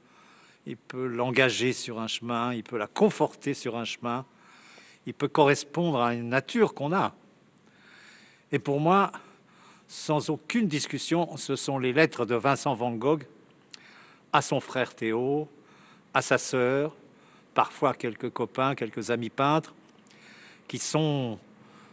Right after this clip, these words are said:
euh, je ne sais pas combien, huit cents, mille, deux mille, c'est énorme. Et chacune est bouleversante,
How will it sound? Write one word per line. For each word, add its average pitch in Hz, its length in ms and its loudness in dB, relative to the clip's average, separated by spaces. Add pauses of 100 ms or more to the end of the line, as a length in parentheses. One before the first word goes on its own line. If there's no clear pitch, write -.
(180)
euh, 101 440 -6 (320)
je 113 60 -12
ne 95 40 -10
sais 104 120 -10
pas 123 140 -6
combien, 190 440 2 (260)
huit 139 200 0
cents, 180 400 2
mille, 151 360 2
deux 147 180 6
mille, 151 200 2
c'est - 220 -4
énorme. 127 560 6 (640)
Et 123 80 0
chacune 170 560 4
est 127 80 4
bouleversante, 139 1120 0